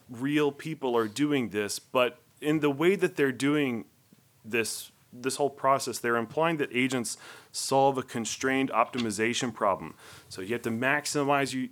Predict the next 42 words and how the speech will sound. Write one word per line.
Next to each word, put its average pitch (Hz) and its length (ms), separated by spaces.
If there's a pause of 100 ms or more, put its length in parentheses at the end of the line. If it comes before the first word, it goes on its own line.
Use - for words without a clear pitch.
(120)
your 113 200
utility, 110 520
achieve 120 220
the 117 60
highest 139 420
level 123 240
of 113 100
utility 113 400
that 101 180
you 104 80
can, 104 420 (500)
uh, 98 220 (400)
while 101 340
you're 98 140
constrained 107 600
by 92 180
a 87 80
budget. 90 460 (1160)
And 131 200
so 139 200
just, 170 300 (140)
just - 300
to 139 120
do, 135 240
like, 117 220
one, 143 220 (100)
I've, 151 220
I've 151 120
got 156 140
a, 127 80 (280)
some, 107 420 (440)
some 101 320
points 143 300
against 113 380
this, 95 280 (200)
pointing 123 200
out 107 80
some 107 160
issues 110 260
with 90 140
this, 92 220 (380)
but 135 200